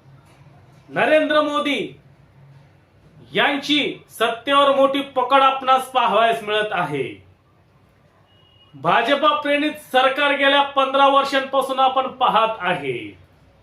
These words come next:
त्यांचा परफॉर्मन्स बघता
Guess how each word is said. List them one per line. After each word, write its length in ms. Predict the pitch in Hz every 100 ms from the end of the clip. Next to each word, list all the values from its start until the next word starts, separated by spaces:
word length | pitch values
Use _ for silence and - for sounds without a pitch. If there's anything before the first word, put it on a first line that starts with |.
| _ _ _ _ _ _ _ _ _ _ _ _ _ _ _ _
त्यांचा 460 | 220 269 269 285 277
परफॉर्मन्स 680 | 269 269 269 262 294 302
बघता 720 | 262 269 262 262 269 269 -